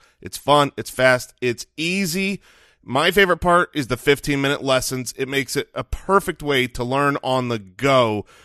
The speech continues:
Other language learning apps, they use A I for their lesson plans. Not Babbel.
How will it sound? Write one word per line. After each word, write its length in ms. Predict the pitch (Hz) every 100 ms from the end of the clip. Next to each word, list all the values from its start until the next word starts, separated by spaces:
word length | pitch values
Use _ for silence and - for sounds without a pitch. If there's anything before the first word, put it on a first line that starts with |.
| -
Other 260 | 135 156 156
language 380 | 143 151 147
learning 300 | 131 139 135
apps, 200 | 127 127
they 100 | -
use 240 | 113 113 98
A 220 | 113 123
I 240 | 120 131 131
for 120 | 127
their 140 | 120
lesson 400 | 113 117 - 117
plans. 340 | 107 120 117 113
Not 220 | 180 247
Babbel. 380 | 233 202 165